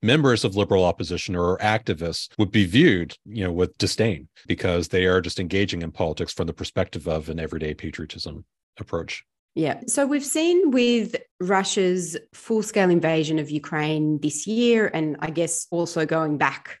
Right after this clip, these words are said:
Speaker 2: to twenty fourteen, some observers have said that this is driven not only by a desire for territory and resources, but also by some kind of idea of the Russian nation,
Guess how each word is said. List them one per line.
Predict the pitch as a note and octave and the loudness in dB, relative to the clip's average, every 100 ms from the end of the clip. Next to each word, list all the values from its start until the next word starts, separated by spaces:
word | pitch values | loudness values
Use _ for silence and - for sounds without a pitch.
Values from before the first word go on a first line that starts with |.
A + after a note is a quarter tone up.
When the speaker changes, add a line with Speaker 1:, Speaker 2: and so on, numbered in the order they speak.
| _ | _
Speaker 2:
to | - E3+ D3 C#3+ | -2 0 0 -2
twenty | - F#3 D#3+ D3+ | -2 -2 0 0
fourteen, | D3+ C#3+ C#3+ G#3 F#3 D3+ C#3+ - _ - | -2 -4 -2 2 2 2 0 -6 _ -12
some | - C4 | 0 2
observers | D#4 A#3+ G3+ G#3 G3 F#3+ F#3 | 4 2 2 2 2 0 0
have | F3+ | -4
said | E3 F#3 E3+ E3 | -4 -2 0 0
that | D3+ - | -2 -4
this | D#3+ G#3+ G#3 | -2 0 0
is | G3+ D3+ | 0 -2
driven | - F3 E3 E3+ E3+ E3+ D#3+ - | 2 4 4 2 2 2 -2 -2
not | G#3 B3 C#4+ - | 2 2 2 4
only | G3 G#3 G3 F3+ | 4 6 4 2
by | E3 D#3 D#3 D3+ D3+ D3+ - | 0 0 0 -2 -4 -6 -8
a | |
desire | D3 D#3+ D#3+ D#3 D3+ D3+ | -6 -2 0 0 0 -4
for | - D3+ D3 C#3+ C#3+ - _ | -4 -2 -2 -2 -4 -8 _
territory | - G#3 F#3+ F#3 - E3+ E3 D#3 | -2 2 2 2 0 0 0 -2
and | D#3 D3+ | -2 -2
resources, | E3 A#3 A3+ F#3 D#3+ D3+ E3 D3+ D3+ C#3+ - _ | 0 2 2 0 0 -2 -2 -2 -2 -6 -14 _
but | G3+ - | -2 0
also | F#3+ A#3+ C#4 - G3+ F3+ F3 E3+ - | 4 4 4 2 2 4 4 2 0
by | E3 | -2
some | E3+ - G3 G3+ | -2 -2 -2 -2
kind | - F3+ F3 E3+ | -2 -2 -2 -2
of | D#3+ - | -4 -6
idea | D3+ D#3+ C#3 - F3 F#3 E3+ D#3 | -6 -6 -6 -4 2 4 4 2
of | D#3+ D3+ D3+ C#3 C#3 _ | 0 -2 -4 -8 -16 _
the | E3 | -4
Russian | D3 D#3 - D#3+ D3+ D3 D3 - _ | -2 -2 -4 -2 0 0 -2 -10 _
nation, | E3+ D3+ C#3+ - - - D3+ | -2 0 -2 -2 -4 -4 -6